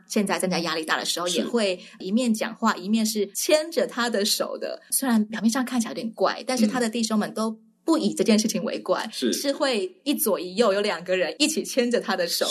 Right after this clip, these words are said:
Speaker 1: 的。
Speaker 2: 是，是，嗯。
Speaker 1: 慢慢的，他的整个身心平衡就恢复过来。
Speaker 2: 放松了，满足了，对。
Speaker 1: 也就成就了上帝所创造的一个非常特别的特质的
Speaker 2: 是。
Speaker 1: 一个他。
Speaker 2: 纤细，然后敏感。我觉得这些是在社会上一下子没有办法接受，在那个教会当中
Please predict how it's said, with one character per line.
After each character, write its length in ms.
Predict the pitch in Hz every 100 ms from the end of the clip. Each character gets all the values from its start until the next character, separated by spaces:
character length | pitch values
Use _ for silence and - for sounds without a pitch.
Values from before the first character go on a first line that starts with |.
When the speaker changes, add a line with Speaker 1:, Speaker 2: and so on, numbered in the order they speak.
| -
Speaker 1:
的。 220 | 107 92
Speaker 2:
是， 160 | - 82
是， 80 | -
嗯。 160 | 208
Speaker 1:
慢 220 | - 330 311
慢 220 | 311 262
的， 160 | 208 170
他 180 | -
的 140 | 220 196
整 180 | 185 143
个 160 | 160 160
身 260 | - 220
心 180 | 226 226
平 200 | 220 190
衡 160 | 180 170
就 160 | 175 202
恢 240 | - 185
复 200 | 185 202
过 200 | - 160
来。 200 | - 92
Speaker 2:
放 180 | 120 104
松 220 | - 92
了， 140 | 92 82
满 200 | 90 85
足 180 | - - 78
了， 180 | - -
对。 100 | 185
Speaker 1:
也 80 | 180
就 140 | 240
成 320 | 233 - 170
就 240 | 185 240 180
了 160 | 147
上 180 | - 214
帝 100 | 202
所 220 | 202 -
创 260 | - 220 180
造 140 | 185
的 100 | 175
一 60 | 160
个 140 | 165
非 160 | 175 214
常 360 | 214 165 180 220
特 240 | - 339
别 100 | 220
的 80 | 175
特 300 | 175 294 190
质 180 | 180 -
的 160 | 156
Speaker 2:
是。 340 | - - - -
Speaker 1:
一 100 | 196
个 160 | 208 170
他。 160 | -
Speaker 2:
纤 260 | 160 143 123
细， 400 | 110 - 123 104 92
然 100 | 87
后 220 | 101 92
敏 220 | 85 -
感。 180 | 92 82
我 80 | 101
觉 80 |
得 60 | 175
这 100 | 180
些 160 | 180 165
是 140 | 160
在 220 | - 139 120
社 220 | - 131
会 60 |
上 220 | 120 117 110
一 100 | 143
下 220 | 139 175
子 120 | 135 110
没 120 | 104
有 100 | 104
办 160 | 113
法 140 | 107 78
接 220 | - 98
受， 180 | 92 87 76
在 160 | - 110
那 100 | 107
个 80 |
教 180 | - 113
会 100 | 98
当 200 | 92 90
中 240 | 92 90